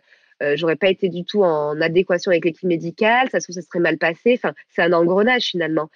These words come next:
Que dès le début, on te dit, ok, elle veut ça, on lui a donné, tout se passe bien. Moi, j'ai embêté personne à l'hôpital. Moi, pendant cinq jours,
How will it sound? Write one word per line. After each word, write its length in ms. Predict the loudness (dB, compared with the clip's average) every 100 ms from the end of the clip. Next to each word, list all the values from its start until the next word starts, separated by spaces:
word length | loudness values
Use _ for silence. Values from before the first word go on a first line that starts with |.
| -14 -4
Que 80 |
dès 120 | 2 2
le 60 |
début, 300 | 4 2 2
on 80 | 0
te 80 | 2
dit, 100 | 2
ok, 180 | 2 2
elle 200 | 2 2
veut 100 | 0
ça, 240 | -2 -2 0
on 80 | 0
lui 140 | 0
a 80 | 0
donné, 300 | 0 2 0
tout 120 | -4
se 60 | -2
passe 180 | 0
bien. 140 | 0 0
Moi, 120 | 0
j'ai 100 | 0
embêté 300 | 2 0 -2
personne 320 | -4 -2 -2 -2
à 60 |
l'hôpital. 360 | -6 -10 -14 -14 _ _ -2
Moi, 120 | 0
pendant 200 | 0 -2
cinq 300 | 0 0 2
jours, 280 | 2 2